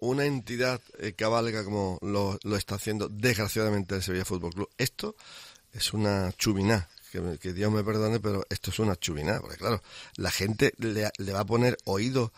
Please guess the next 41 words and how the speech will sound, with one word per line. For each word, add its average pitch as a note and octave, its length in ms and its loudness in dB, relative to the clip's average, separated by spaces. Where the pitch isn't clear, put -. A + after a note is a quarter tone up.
a G#2+ 140 0
que A2 100 -2
el G#2+ 60 0
entrenador G#2 540 0
y B2 40 -2
el G#2+ 100 -4
presidente G#2 540 0
ahora G2+ 120 0
mismo G#2+ 280 0
están, G#2 220 -2
se G2+ 160 -2
dice, G2 340 -4
y C#3+ 100 0
que C3 140 4
lo A#2+ 100 6
salude, A#2 320 2
claro F#2+ 260 -8
que G#2 120 -4
sí, A#2+ 200 -4
¿qué C3 120 2
va A#2+ 80 6
a C3 40 4
hacer? - 300 -2
Aquí G2 240 -4
hay B2 120 2
dos C3+ 140 0
cosas, G2+ 380 -2
o G2+ 120 -2
lo F#2+ 120 0
echa, - 240 0
o E3+ 40 4
lo D3 80 4
castiga, B2+ 400 -2
o - 20 4
lo G#2 80 2
multa, D#3 400 2
o A2 80 -2
te - 120 -8
da F#2+ 80 0
un A2 100 -4
abrazo A#2+ 500 0